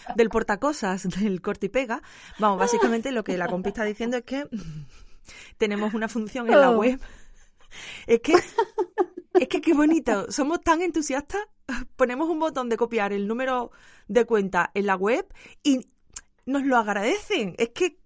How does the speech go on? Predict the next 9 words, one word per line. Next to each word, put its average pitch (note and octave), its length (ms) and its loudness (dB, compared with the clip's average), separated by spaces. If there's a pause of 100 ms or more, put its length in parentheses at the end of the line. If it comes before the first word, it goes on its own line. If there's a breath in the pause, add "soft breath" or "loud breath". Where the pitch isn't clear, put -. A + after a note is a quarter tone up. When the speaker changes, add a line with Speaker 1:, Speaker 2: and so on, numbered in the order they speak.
(180)
Speaker 1:
qué C#4+ 120 0
bonito, F4+ 600 2
qué C#4 120 -6
bonito, D#4 360 0
de A3 140 0
verdad. G#3 320 -4 (480 soft breath)
Gracias, B3+ 380 0
compañera, C#4 500 -2
porque G#3+ 500 -2